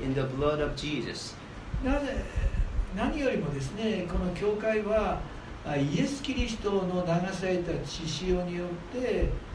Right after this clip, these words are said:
Speaker 2: 霊的な家族とされているんです。
Speaker 1: As we all know, blood is thicker than water.
Speaker 2: え、水よりも、お、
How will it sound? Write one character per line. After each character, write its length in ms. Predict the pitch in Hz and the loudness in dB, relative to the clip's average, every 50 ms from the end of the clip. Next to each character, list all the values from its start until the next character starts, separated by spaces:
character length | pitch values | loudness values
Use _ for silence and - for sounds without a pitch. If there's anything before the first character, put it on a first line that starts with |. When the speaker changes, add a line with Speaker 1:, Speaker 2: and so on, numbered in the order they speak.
| - - - - | -12 -10 -4 2
Speaker 2:
霊 260 | 131 139 151 151 147 | 2 4 4 4 2
的 200 | 139 151 165 - | 0 -2 -2 -2
な 160 | 180 170 170 165 | 0 -2 -2 -2
家 160 | 160 151 160 | -2 -2 -2
族 180 | 165 165 165 - | -2 -2 -2 -2
と 120 | - 185 | -2 -4
さ 140 | 180 - 156 | -4 -4 -4
れ 60 | 147 | -6
て 60 | 147 | -6
い 20 | 139 131 139 131 | -4 -4 -2 -2
る 60 | 131 | -2
ん 40 | 131 | -2
で 60 | 127 123 - - 139 135 127 - - - - - - - - | -4 -6 -8 -8 -8 -8 -8 -8 -8 -10 -10 -6 -6 -6 -2
す。 40 | - | 0
Speaker 1:
As 220 | 143 139 135 - | 0 0 2 2
we 160 | - 151 147 151 | 4 4 4 4
all 220 | 156 151 156 156 156 | 4 2 4 4 6
know, 340 | 165 175 165 143 143 135 135 139 - - - - - | 6 6 6 6 4 2 0 -4 -4 -6 -8 -4 0
blood 640 | 135 143 143 147 147 160 165 185 196 208 214 - - | 2 6 8 8 8 8 6 4 4 2 0 -2 0
is 280 | 147 147 147 143 - - - - - - - | 0 0 0 0 -2 -4 -8 -10 -10 0 4
thicker 300 | 226 233 226 220 180 156 | 6 6 6 6 4 4
than 320 | 135 135 131 127 127 - 147 | 4 4 4 4 2 4 6
water. 460 | 175 180 175 175 - 104 - - - - - - - - - - - - 151 | 8 8 8 8 6 2 0 -2 -4 -4 -6 -10 -12 -12 -12 -12 -8 -4 -2
Speaker 2:
え、 100 | 151 147 147 | -2 0 2
水 280 | 170 170 165 165 180 | 2 2 4 6 6
よ 120 | 185 175 175 | 6 6 6
り 100 | 175 170 | 4 2
も、 440 | 175 185 196 196 185 180 170 165 165 - - - - - - - - - | 2 2 2 2 2 2 0 0 -2 -6 -8 -10 -10 -10 -6 -6 -4 -4
お、 220 | 151 151 147 147 | -2 -2 -2 -2